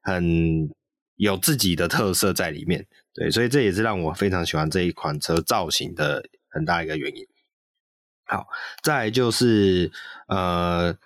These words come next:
再来是它其实是，我们讲Q two、Q三，其实它有一个很明显的重点是Q two它是比较小级距的，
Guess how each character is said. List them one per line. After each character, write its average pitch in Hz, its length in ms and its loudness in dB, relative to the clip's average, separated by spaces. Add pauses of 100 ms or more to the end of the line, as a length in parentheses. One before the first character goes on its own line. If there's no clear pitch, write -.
再 175 160 2
来 139 80 0
是 135 340 4
它 175 220 0
其 110 240 2
实 98 180 4
是， 113 380 2 (160)
我 104 100 2
们 104 160 2
讲 98 320 -2
Q 120 240 2
two、 120 160 4
Q 104 240 2
三， 101 220 0
其 95 120 2
实 85 120 2
它 104 160 -2
有 92 100 -2
一 - 20 -2
个 82 120 0
很 78 100 0
明 82 160 2
显 87 160 0
的 78 180 0 (460)
重 196 220 0
点 76 180 0
是 98 140 2
Q 107 160 0
two 113 140 4
它 98 180 0
是 104 100 -2
比 - 100 -4
较 90 140 -2
小 76 220 -2
级 80 180 0
距 92 160 0
的， 76 240 0